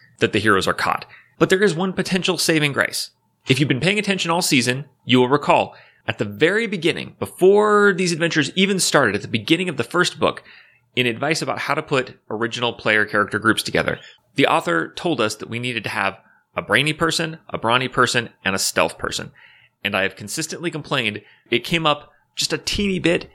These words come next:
in the Weird Weird West, but in almost every case where stealth has been an option, it's either been automatically successful or automatically a failure. Here we have a long series of challenging stealth rolls,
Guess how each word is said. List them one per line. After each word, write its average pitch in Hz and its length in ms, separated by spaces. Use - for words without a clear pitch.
in 139 120
the 135 80
Weird 135 260
Weird 135 180
West, 127 300
but 127 160
in 135 100
almost 160 420
every 113 220
case 95 420
where 104 140
stealth 107 320
has 101 160
been 101 120
an 98 120
option, 113 480
it's - 180
either 127 180
been 107 220
automatically 104 540
successful - 600
or 95 280
automatically 95 480
a 90 40
failure. 113 400
Here 165 440
we 127 80
have 110 300
a 107 60
long 131 500
series 107 440
of - 200
challenging 107 560
stealth 95 340
rolls, 92 320